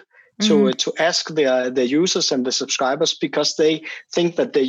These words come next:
Speaker 1: users expect a change in return. But
Speaker 2: Mm.
Speaker 1: sometimes just being heard can
Speaker 2: Mm.
Speaker 1: actually increase commitment.
Speaker 2: Yeah.
Speaker 1: Um, because, uh, that people don't expect you to change, uh, from one day to another. But
Speaker 2: Mm.
Speaker 1: then when the change comes,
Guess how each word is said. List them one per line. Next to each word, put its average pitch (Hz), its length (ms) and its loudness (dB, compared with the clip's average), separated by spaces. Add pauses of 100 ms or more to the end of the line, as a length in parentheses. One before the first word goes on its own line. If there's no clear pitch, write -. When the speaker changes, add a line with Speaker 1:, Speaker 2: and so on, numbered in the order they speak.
(120)
Speaker 1:
users 156 420 0
expect - 560 -2
a 165 160 -2
change 156 640 0
in 143 100 2
return. 120 560 -2 (1040)
But 151 120 0
Speaker 2:
Mm. 202 80 2
Speaker 1:
sometimes 170 800 0 (340)
just - 360 0
being 139 220 2
heard 143 380 0 (360)
can - 140 0
Speaker 2:
Mm. - 80 4
Speaker 1:
actually 165 400 2
increase 147 400 0
commitment. 139 640 -2 (420)
Speaker 2:
Yeah. 160 280 0
Speaker 1:
Um, 120 520 -2 (340)
because, 147 360 -2
uh, 147 80 -6 (140)
that 139 300 -4
people 180 240 -2
don't 170 220 0
expect 156 340 -2
you 151 80 0
to 131 120 -4
change, 147 420 -2
uh, 120 520 -2
from 131 340 -4
one 135 160 -2
day 139 140 0
to 143 120 -4
another. 143 320 -2 (340)
But 135 140 0
Speaker 2:
Mm. - 40 0
Speaker 1:
then 160 160 2
when 175 160 2
the 160 80 -2
change 160 380 0
comes, 165 560 -4